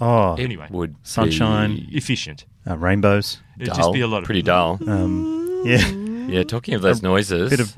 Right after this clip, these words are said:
Speaker 1: brake
Speaker 3: it's
Speaker 1: feel weirdness.
Speaker 3: very, very wooden brakes.
Speaker 1: <laughs>
Speaker 3: Um, I've been in a Toyota Corolla Ascent Sport Hybrid.
Speaker 1: Okay.
Speaker 3: Um, it's, look, you know how I feel about hybrids. I love electric cars and I love combustion engines. I don't like that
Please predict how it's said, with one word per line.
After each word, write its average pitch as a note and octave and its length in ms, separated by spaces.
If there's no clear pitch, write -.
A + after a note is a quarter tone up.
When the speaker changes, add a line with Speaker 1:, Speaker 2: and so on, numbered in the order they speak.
Speaker 1:
brake A2 220
Speaker 3:
it's - 80
Speaker 1:
feel A#2+ 360
weirdness. B2 480
Speaker 3:
very, F#2+ 280
very F2+ 300
wooden E2 300
brakes. E2 420
Speaker 1:
<laughs> - 160
Speaker 3:
Um, D3 380
I've D3+ 140
been D3 140
in B2+ 60
a A#2 40
Toyota A2 320
Corolla G2+ 360
Ascent C3 520
Sport - 500
Hybrid. E2+ 520
Speaker 1:
Okay. F3 100
Speaker 3:
Um, G2 480
it's, - 760
look, C#3+ 220
you E3 180
know B2 120
how F#2+ 180
I D#2+ 60
feel D#2+ 220
about D#2+ 180
hybrids. F#2+ 580
I C#3+ 100
love C#3 180
electric C3 360
cars A#2+ 300
and F#2+ 120
I F#2+ 80
love F#2+ 400
combustion E2 460
engines. E2 400
I A2 60
don't A#2 160
like G2+ 200
that F2 220